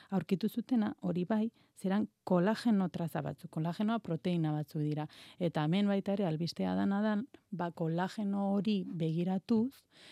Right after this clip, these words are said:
edo kolageno hori analizatuz, jakin dezakegu ere ze espezieri dagokion, ez bakarrikan deneari, hau da ere albistearen puntu potentetako bat, ba, ez da? Estreinatzen dugun bi mila hogeigarren urte hau,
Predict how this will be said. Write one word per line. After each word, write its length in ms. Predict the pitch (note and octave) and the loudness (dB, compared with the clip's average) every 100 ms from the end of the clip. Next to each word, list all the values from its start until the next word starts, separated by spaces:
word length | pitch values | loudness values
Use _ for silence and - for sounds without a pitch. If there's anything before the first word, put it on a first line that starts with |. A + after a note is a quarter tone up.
| - - | -8 0
edo 180 | E3+ | 2
kolageno 540 | D#3+ D#3 D#3+ D#3+ F#3 F#3 | 2 2 0 0 0 0
hori 160 | F#3+ F3 | 0 0
analizatuz, 720 | D#3 E3 F3+ G3+ G3 A#3 - | 0 0 -2 -4 -2 -2 -2
jakin 320 | E3+ - F3+ | -4 -2 -2
dezakegu 560 | F#3 - F3+ F#3+ F#3 F#3+ | -2 -2 -4 -2 0 0
ere 160 | F#3 A3+ C#4 | 0 -2 -4
ze 240 | - G3 | -4 -2
espezieri 580 | F3+ - F#3 - F3 E3+ | -2 -4 -4 -2 -2 0
dagokion, 540 | E3 D#3+ D#3+ - F3 | 0 0 -2 0 2
ez 180 | E3 - | 2 0
bakarrikan 640 | G3+ F#3 E3+ E3+ D#3+ D#3+ D#3 | -2 -2 -2 -4 -2 0 2
deneari, 420 | D#3 D#3 D#3 D#3+ | 4 4 2 2
hau 100 | D#3+ | 2
da 140 | E3+ | 4
ere 260 | E3+ D#3+ D#3+ - - - - | 4 4 2 -2 -16 -16 -2
albistearen 1000 | F#3 F3 E3 - E3+ D#3+ D#3+ D#3 D#3 D#3+ - - - | 0 2 0 0 -2 0 0 2 0 -4 -12 -20 -4
puntu 580 | F3+ F3 F3 E3 D#3+ D#3 | 2 2 2 2 2 0
potentetako 720 | - D#3 D#3 D#3 D3 D3 D#3 | -2 0 0 0 -2 -4 -2
bat, 180 | D3 D3 - | -2 -4 -4
ba, 160 | D#3 - | -4 -4
ez 140 | E3 | -6
da? 140 | - G3+ | -4 -4
Estreinatzen 580 | - - F#3 F3+ D#3+ E3+ | -4 -6 -2 -2 -4 -4
dugun 160 | E3 E3 | -2 -2
bi 120 | E3 | -2
mila 240 | F3 E3+ E3 | 0 0 0
hogeigarren 800 | E3 E3 E3 D#3+ D#3+ D#3+ D#3+ D#3+ | 0 2 0 0 0 0 2 2
urte 320 | D#3+ D#3 E3+ | 0 2 2
hau, 300 | E3+ F#3 G3 | 4 4 2